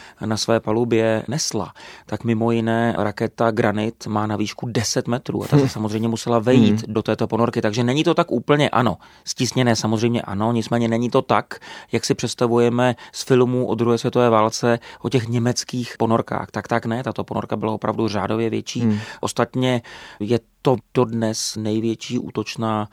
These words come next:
Speaker 1: ponorka, která kdy byla sestrojena.
Speaker 2: No, ale nechcete být uvnitř ponorky takovéto, když se ozve výbuch.
Speaker 1: No
Speaker 2: Tak
Speaker 1: to
Speaker 2: jsem to
Speaker 1: určitě
Speaker 2: myslel.
Speaker 1: nechci. Paradoxní je, že kdyby to byl útok na onu danou ponorku, tak by zřejmě ta ponorka dopadla podstatně lépe.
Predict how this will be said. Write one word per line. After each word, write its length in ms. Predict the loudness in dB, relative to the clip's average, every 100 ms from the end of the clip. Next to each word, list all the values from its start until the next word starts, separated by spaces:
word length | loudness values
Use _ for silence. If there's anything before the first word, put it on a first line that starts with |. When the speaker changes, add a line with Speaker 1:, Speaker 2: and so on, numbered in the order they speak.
| -16 -4
Speaker 1:
ponorka, 360 | -2 0 -4
která 300 | -4 -2 -2
kdy 280 | -2 -2 -2
byla 300 | -2 -4 -4
sestrojena. 800 | -6 -6 -6 -6 -4 -6 -12 -20 -6
Speaker 2:
No, 160 | -4 2
ale 140 | 4
nechcete 500 | 4 2 2 4 2
být 340 | 4 2 2 0
uvnitř 460 | -2 2 2 2 0
ponorky 720 | 2 4 2 2 0 0 -4 _ -6
takovéto, 580 | -4 2 4 4 2 0
když 240 | 0 0
se 120 | 0
ozve 280 | 0 2 2
výbuch. 600 | 2 2 0 -2 -8 -20 _ _ -4
Speaker 1:
No 60 |
Speaker 2:
Tak 60 | 2
Speaker 1:
to 60 | 6
Speaker 2:
jsem 140 | 6
to 100 | 6
Speaker 1:
určitě 60 | 4
Speaker 2:
myslel. 440 | 4 0 -4 -2 -4
Speaker 1:
nechci. 600 | -4 -4 0 4 6 4 0 -8
Paradoxní 760 | -2 0 2 0 -2 -6 -4 -2
je, 220 | -4 -6 -8
že 400 | -6 -4 -2 -4
kdyby 580 | -6 -2 0 2 2 2
to 120 | 2
byl 140 | 0 0
útok 400 | -2 -2 -2 -4
na 180 | -8
onu 200 | -4 -2
danou 240 | -2 -2 -4
ponorku, 480 | -2 -2 -4 -10 -8
tak 140 | -2
by 120 | 0
zřejmě 460 | 0 2 0 0 -4
ta 120 | -6
ponorka 640 | -6 -6 -6 -6 -4 -4 -4
dopadla 540 | -6 -4 -2 0 -2
podstatně 480 | -4 -10 -10 -6 -4
lépe. 360 | -4 -6 -12